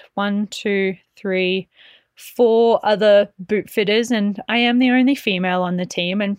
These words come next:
with Leslie as well, she attends the meetings too, which is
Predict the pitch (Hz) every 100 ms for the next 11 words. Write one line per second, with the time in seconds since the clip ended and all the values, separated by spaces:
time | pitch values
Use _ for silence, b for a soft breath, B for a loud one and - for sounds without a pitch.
0 | - 220 202 196 180 190 190 185 180 170
1 | - 180 175 170 190 - 175 175 - 180
2 | 170 175 175 175 - 269 190 175 180 165